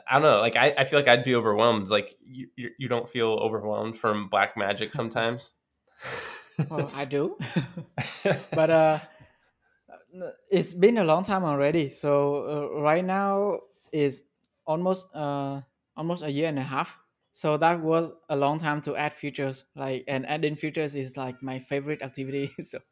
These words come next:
Speaker 2: so, you know,
Speaker 1: <laughs>
Speaker 2: the, during that one year and six months, I've been adding a lot of features from time to time. And I, I,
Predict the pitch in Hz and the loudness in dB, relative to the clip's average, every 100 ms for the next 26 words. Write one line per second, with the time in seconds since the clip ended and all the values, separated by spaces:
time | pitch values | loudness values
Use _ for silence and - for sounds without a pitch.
0 | _ - 247 135 139 135 - 143 143 143 | _ -18 -8 -6 -2 -2 0 0 2 2
1 | 120 - _ _ _ _ - 151 160 156 | -2 -6 _ _ _ _ -2 2 4 4
2 | 151 143 156 151 156 135 143 151 151 147 | 2 0 0 0 0 -2 -4 -6 -4 -4
3 | 143 143 139 - 151 143 139 131 143 143 | -4 -6 -6 -6 -4 -2 -2 -4 -4 -4
4 | 135 135 139 139 143 151 147 - - 131 | -4 -4 -4 -6 -6 -6 -6 -12 -12 -10
5 | 131 135 135 127 139 160 _ _ _ _ | -8 -10 -8 -8 -8 -10 _ _ _ _
6 | _ - 139 139 147 147 147 147 | _ -6 0 0 0 0 -2 -2